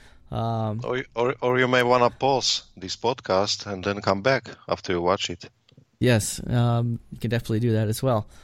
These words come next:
Speaker 1: Uh, so anyways, The Lighthouse, um, was originally, originally released at the Cannes Festival in Europe on May two thousand nineteen, and then it,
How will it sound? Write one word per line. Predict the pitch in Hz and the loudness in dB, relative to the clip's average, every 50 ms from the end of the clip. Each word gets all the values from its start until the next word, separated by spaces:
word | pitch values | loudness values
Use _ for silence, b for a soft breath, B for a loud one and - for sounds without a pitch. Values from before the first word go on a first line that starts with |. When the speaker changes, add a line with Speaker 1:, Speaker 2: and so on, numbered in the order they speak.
| b b b b b b b b b | b b b b b b b b b
Speaker 1:
Uh, | b 156 160 | b 2 2
so | 160 - 202 | 4 4 4
anyways, | 220 269 320 311 233 175 160 - - | 4 4 4 4 4 4 4 2 2
The | 175 | 2
Lighthouse, | 170 190 240 233 - 220 196 208 214 202 - - - - | 4 4 4 4 2 2 4 4 2 0 -2 -6 -6 -4
um, | 147 135 151 151 147 151 143 135 139 - - - - - - - - - B B B B B B B B B B B | 0 2 2 4 4 2 2 0 -2 -8 -12 -20 -20 -20 -20 -20 -20 -20 B B B B B B B B B B B
was | B - 160 160 156 - | B 2 2 2 2 0
originally, | - 131 156 165 190 208 - 262 247 247 240 220 214 175 - - - - - - - - - _ _ _ _ _ _ _ _ _ _ _ - - - - - | -2 0 2 2 2 2 2 0 2 2 2 2 2 0 -2 -4 -10 -20 -20 -20 -20 -20 -20 _ _ _ _ _ _ _ _ _ _ _ -20 -20 -8 0 4
originally | 165 208 220 302 285 277 269 | 4 4 6 4 2 2 4
released | 220 180 160 160 165 185 - - - | 4 4 6 6 6 6 4 2 2
at | 165 151 | 0 0
the | - | 0
Cannes | 139 - 165 143 147 156 - | -2 -2 0 0 0 0 -2
Festival | - 143 135 131 - - - 147 143 143 139 139 | 0 0 0 0 0 -2 -2 -2 0 0 2 2
in | 135 131 127 | 0 0 2
Europe | 123 127 127 131 135 131 - - | 2 2 2 2 0 0 -2 -4
on | 117 123 117 113 113 117 | -4 -2 -2 0 0 0
May | 127 131 139 147 151 147 147 143 139 139 135 131 107 113 | 2 2 2 2 2 2 2 0 0 0 -2 -2 -4 -4
two | - - 147 | -4 -4 -2
thousand | 135 147 127 127 123 - 131 131 | 0 0 0 0 0 0 0 0
nineteen, | 123 117 - - - - 147 151 156 160 - b b b b b b b b b b b b b b - | 0 0 -2 -2 -2 -2 0 0 0 -2 -4 b b b b b b b b b b b b b b 0
and | - 139 143 143 147 147 147 151 151 | 2 4 6 6 6 6 4 4 4
then | 156 175 180 | 2 2 2
it, | 180 160 | 2 0